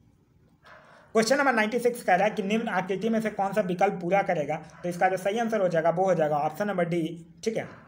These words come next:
नाइंटी सेवन कह रहा है कि एक व्यक्ति नदी की तरफ पीठ करके खड़ा है, यदि कोई व्यक्ति उसके बाएं से दाएं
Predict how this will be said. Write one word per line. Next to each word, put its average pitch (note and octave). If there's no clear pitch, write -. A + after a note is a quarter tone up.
नाइंटी G#3
सेवन C4
कह G#3+
रहा G3
है G3
कि A#3+
एक A3+
व्यक्ति G#3
नदी F#3+
की G3
तरफ A3
पीठ A3
करके G#3
खड़ा E3
है, D3+
यदि G#3
कोई B3
व्यक्ति G3
उसके -
बाएं F3+
से A#3+
दाएं F#3+